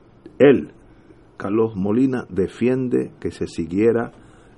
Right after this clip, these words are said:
el proceso de residenciamiento pleno. Georgie Navarro defendió el proceso y dijo que esperaría por la decisión del grupo de juristas.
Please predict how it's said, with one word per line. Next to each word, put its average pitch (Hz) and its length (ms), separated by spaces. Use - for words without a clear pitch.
el 87 120
proceso 110 800
de 92 120
residenciamiento 92 1160
pleno. 95 480
Georgie 113 280
Navarro 123 480
defendió 92 560
el 135 100
proceso 143 600
y 107 60
dijo 117 280
que 110 120
esperaría 107 720
por 113 200
la 95 100
decisión 98 640
del 101 220
grupo 131 360
de 135 120
juristas. 107 560